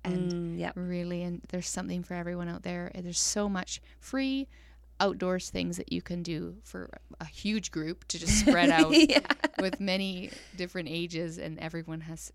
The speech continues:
Speaker 1: has something.
Speaker 2: 'Cause there's, um, there's eight of you in your family. 'Cause that, th-, how do you get everybody
Speaker 1: Yes.
Speaker 2: in the car? What, like, what <laughs> kind of vehicle do you have? <laughs>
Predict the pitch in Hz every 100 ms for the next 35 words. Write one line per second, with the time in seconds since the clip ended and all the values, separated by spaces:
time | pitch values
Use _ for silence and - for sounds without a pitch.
0 | - - 175 - - - - 165 - -
1 | _ - 302 247 277 269 254 - 233 226
2 | 233 - 302 269 202 160 143 - 220 175
3 | - 151 135 135 - - - - - -
4 | 208 240 - - - - - 440 440 285
5 | 262 254 262 254 226 - - 381 427 466
6 | 330 - 330 - - - - 427 381 427
7 | - - 269 294 240 208 160 156 202 -
8 | - - -